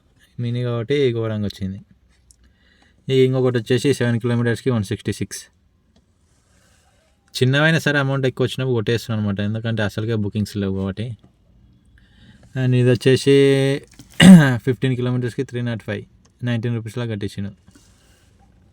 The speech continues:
అంతే, ఇలా ర్యాపిడోలో అయితే ఎక్కువ ఏం చేయలేదు.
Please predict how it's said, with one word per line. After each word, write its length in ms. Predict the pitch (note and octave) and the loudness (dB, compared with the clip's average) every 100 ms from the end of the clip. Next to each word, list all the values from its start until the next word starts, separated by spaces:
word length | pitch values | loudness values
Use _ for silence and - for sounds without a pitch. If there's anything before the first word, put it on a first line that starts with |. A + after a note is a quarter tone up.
| _ _ _ _ - | _ _ _ _ -4
అంతే, 240 | A#2 G#2+ | -2 0
ఇలా 200 | G#2+ G2 - - - _ _ _ - | 0 -2 -6 -20 -20 _ _ _ -4
ర్యాపిడోలో 420 | A#2+ A2+ B2 B2 | 0 2 2 2
అయితే 120 | A2+ | 0
ఎక్కువ 200 | G#2+ - | -2 0
ఏం 100 | A#2 G#2+ | 0 0
చేయలేదు. 380 | G2+ G2+ G#2 | 0 -2 -2